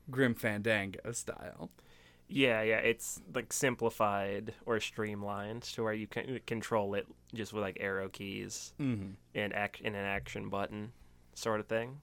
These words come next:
Speaker 1: Yeah. And in my old age, with my declining cognitive ability,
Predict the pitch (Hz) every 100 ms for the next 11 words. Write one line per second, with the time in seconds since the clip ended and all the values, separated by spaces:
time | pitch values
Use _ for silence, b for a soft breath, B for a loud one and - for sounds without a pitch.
0 | - 131 76 - B B B B - 156
1 | 160 151 151 - - 196 214 220 208 180
2 | 208 226 151 139 117 107 92 - - 135
3 | - 131 123 127 - 147 143 139 127 123
4 | 139 117 117 113 110 101 95 104 98 92
5 | 87 78